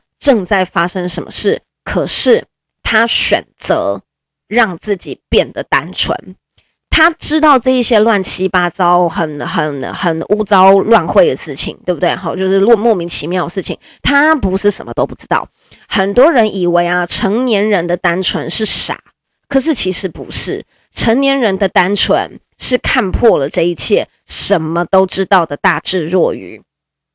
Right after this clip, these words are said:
那这一种大智若愚的人呢，就是你以为他是很难达到的一个境界吗？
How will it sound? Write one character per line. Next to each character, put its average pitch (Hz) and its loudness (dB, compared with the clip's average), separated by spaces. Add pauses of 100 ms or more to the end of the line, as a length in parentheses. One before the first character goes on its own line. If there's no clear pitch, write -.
(160)
那 254 2
这 254 6
一 254 6
种 208 0 (320)
大 320 4
智 302 0
若 277 6
愚 180 2
的 190 4
人 185 0
呢， 196 2 (300)
就 254 0
是 196 0
你 359 4
以 269 2
为 175 0
他 196 -2
是 185 -2
很 190 -2
难 185 -2
达 160 -2
到 180 2
的 165 0
一 - -4
个 170 -4
境 175 -4
界 165 -2
吗？ 69 -8